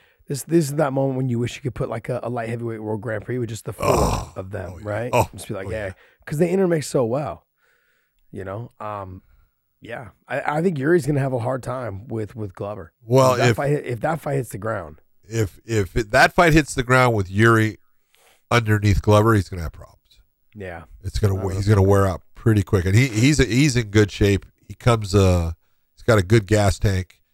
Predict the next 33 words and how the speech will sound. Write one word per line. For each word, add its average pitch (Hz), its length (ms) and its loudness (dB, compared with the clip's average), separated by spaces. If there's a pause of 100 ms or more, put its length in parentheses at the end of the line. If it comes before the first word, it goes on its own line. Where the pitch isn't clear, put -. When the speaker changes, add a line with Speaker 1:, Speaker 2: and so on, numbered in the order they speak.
(320)
Speaker 2:
but 95 360 2 (360)
there's 101 200 -10
a 90 60 -6
lot 95 360 -8
of 98 100 -2
pressure 90 600 0 (120)
when 90 200 -16
Glover's 85 360 -8
on 76 180 -10
top. - 280 -4 (540)
Speaker 1:
Yeah. 95 260 -12 (520)
Everyone's 107 340 -10
found 101 240 -8
that 98 120 -8
out 98 140 -8
when 95 100 -12
they 95 120 -10
got 92 180 -12
on 92 100 -12
bottom. 90 260 -12
Speaker 2:
Yep. 110 320 -2 (1000)
Don't 196 200 4
bet 240 140 6
Speaker 1:
Next. 233 120 6
Speaker 2:
against 180 220 2
Glover 202 260 8
right 165 200 6
now, 190 180 2
man. 165 200 4
He's 165 160 0
proving 165 280 4
everyone 135 380 4
wrong. 92 260 0